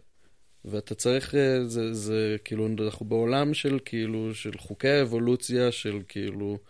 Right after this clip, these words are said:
זה שמתאים שורד, וגם זה דורש מאבק, וח-,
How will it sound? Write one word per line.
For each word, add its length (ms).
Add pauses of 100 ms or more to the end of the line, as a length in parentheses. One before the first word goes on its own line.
(480)
זה 200
שמתאים 640
שורד, 640
וגם 300
זה 200
דורש 400
מאבק, 720 (120)
וח-, 320